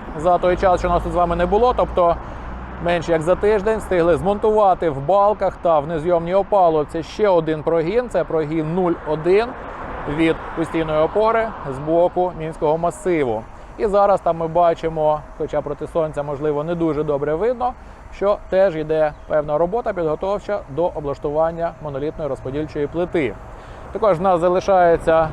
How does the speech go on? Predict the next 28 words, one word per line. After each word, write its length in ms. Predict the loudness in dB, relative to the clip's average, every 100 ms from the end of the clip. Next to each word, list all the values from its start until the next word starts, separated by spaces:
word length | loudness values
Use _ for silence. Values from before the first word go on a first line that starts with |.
| -6
ще 240 | -4 0 0
не 240 | 2 0
закритими 580 | 0 -2 -2 -2 -2 -2
балками 640 | 2 4 4 0 0 0
два 280 | 2 2 2
прогони 680 | 4 2 4 2 2 0 -2 -4
над 140 | -2 0
проїзною 440 | 2 0 2 -2
частиною 480 | -2 -4 -4 -2 0
вулиці 320 | 0 -2 -2
Богатирська. 680 | 0 2 2 0 0 2 2 0 -10 -10 -10 -10 -10 -6 -4
Як 140 | -2
мені 220 | 0 0
сказали, 500 | 2 2 4 4 4
найближчими 600 | 2 2 2 2 0 -2
ночами 600 | 0 0 4 4 4 4
вони 220 | 2 0
теж 320 | 0 2 2 2
будуть 300 | 0 -2 -2
монтуватися. 960 | -4 -2 2 4 4 2 -6 -2 -4 -4 -12 -14 -4
Ну, 140 | -2
я 140 | 2 2
поки 300 | 2 0 -2
що 280 | 0 0 0
не 60 | -2
можу 300 | 0 2 2
вам 200 | 2 0
це 200 | 0